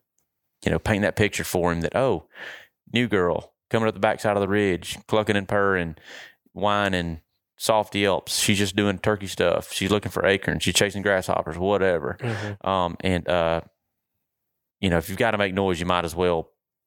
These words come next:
Speaker 1: be a turkey. You know, you might as well let him, if he's listening to it, if, if he's hit listening to the leaves, he's gonna hear your soft stuff. If he can't hear the leaves, he's not gonna hear your soft stuff, so you're not hurting yourself. You know what I mean?
Speaker 2: Mm-hmm.
Speaker 1: Um, but if he is listening to the leaves and you're not doing anything but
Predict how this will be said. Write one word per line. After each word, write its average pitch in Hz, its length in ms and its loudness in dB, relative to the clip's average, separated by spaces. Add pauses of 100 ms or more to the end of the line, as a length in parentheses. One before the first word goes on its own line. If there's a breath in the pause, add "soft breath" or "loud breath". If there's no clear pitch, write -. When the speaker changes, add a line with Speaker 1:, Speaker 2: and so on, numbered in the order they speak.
(540)
Speaker 1:
be 92 140 2
a 82 40 2
turkey. - 360 -2
You 82 100 2
know, 80 60 2
you 82 80 0
might 85 140 2
as 85 100 -4
well 90 120 2
let 90 180 2
him, 87 280 0
if 82 120 -4
he's 98 200 0
listening 104 400 2
to 82 160 0
it, 85 160 0 (400 loud breath)
if, - 280 0
if 98 120 0
he's 98 160 0
hit 127 180 0
listening 117 380 0
to 104 100 0
the 92 100 0
leaves, 101 560 0 (880 soft breath)
he's 95 120 -8
gonna 104 180 2
hear 107 100 2
your 95 80 0
soft 98 320 0
stuff. 85 320 -2
If 90 80 -2
he 101 80 0
can't 123 300 0
hear 120 120 2
the 113 100 0
leaves, 123 280 0
he's 101 180 -2
not 98 160 2
gonna 92 140 0
hear 98 140 2
your 87 100 -2
soft 95 320 0
stuff, 85 200 -2
so 87 100 0
you're 85 80 2
not 92 160 2
hurting 95 300 0
yourself. - 500 -2
You 85 80 0
know 87 80 2
what 85 80 0
I 87 40 -2
mean? 87 220 2
Speaker 2:
Mm-hmm. 107 560 -6
Speaker 1:
Um, 82 300 -2
but 87 120 4
if 85 140 -2
he 90 160 2
is 98 120 0
listening 92 260 0
to 87 60 0
the 87 60 0
leaves 90 260 2
and 87 80 0
you're 90 120 2
not 87 160 0
doing 92 180 2
anything 90 380 0
but 87 140 0